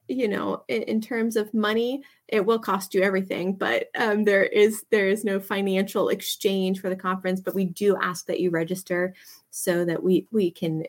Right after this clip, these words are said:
um, just kind of, you know, know how many people we're planning for.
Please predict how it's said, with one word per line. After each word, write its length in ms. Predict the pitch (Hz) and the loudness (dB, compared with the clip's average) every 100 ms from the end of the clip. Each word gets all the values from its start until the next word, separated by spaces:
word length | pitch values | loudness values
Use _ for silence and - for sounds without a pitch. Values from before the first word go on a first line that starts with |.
| - | -4
um, 160 | 185 - | -4 -4
just 240 | - 156 - | -8 -10 -8
kind 160 | 156 | -8
of, 140 | - 160 _ - - _ _ _ _ _ _ - | -8 -10 _ -20 -20 _ _ _ _ _ _ -12
you 80 | - | -10
know, 140 | - - - | -10 -10 -2
know 140 | 247 | -2
how 160 | 233 208 | 0 0
many 140 | 190 | 0
people 320 | 185 190 185 | -2 -4 -2
we're 140 | 185 170 | -2 -4
planning 420 | - 170 165 165 | -6 -4 -4 -4
for. 340 | - 180 190 | -6 -6 -6